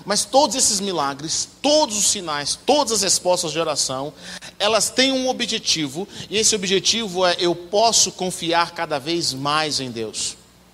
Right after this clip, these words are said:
Tá comigo ou não? E na nossa jornada, nós sabemos que nós somos chamados a amar ao Senhor acima de todas as coisas.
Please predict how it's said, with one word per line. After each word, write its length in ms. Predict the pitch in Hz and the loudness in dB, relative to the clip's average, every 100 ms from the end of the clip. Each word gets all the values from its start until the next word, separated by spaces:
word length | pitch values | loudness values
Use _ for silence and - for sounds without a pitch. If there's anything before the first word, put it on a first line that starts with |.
| _ - - | _ -18 -4
Tá 100 | 156 | -2
comigo 280 | 151 160 208 | 0 0 0
ou 40 | |
não? 260 | 180 123 - - - - - - - | 0 -2 -8 -20 -20 -20 -16 -12 -6
E 80 | 202 | 0
na 100 | 233 | 4
nossa 260 | 254 277 247 | 4 4 2
jornada, 540 | 196 170 170 220 196 | 0 0 2 0 0
nós 180 | 175 202 | -2 0
sabemos 600 | 185 147 180 214 190 - | 0 0 0 -2 0 -2
que 280 | - 190 165 - - - | -2 -6 -6 -10 -16 0
nós 220 | 185 196 | 2 2
somos 260 | 208 202 | 2 2
chamados 680 | - 180 165 190 233 202 165 | 2 2 2 0 0 -2 -2
a 140 | 180 165 | 2 2
amar 380 | 165 180 226 | 4 4 4
ao 100 | 226 | 2
Senhor 400 | 190 - 170 180 | 2 2 2 2
acima 340 | 170 - 202 202 | 2 2 0 -4
de 120 | 165 | -6
todas 400 | - 214 214 180 | -2 0 0 0
as 160 | 180 - | 0 0
coisas. 500 | 185 190 131 - | 0 -2 -2 -6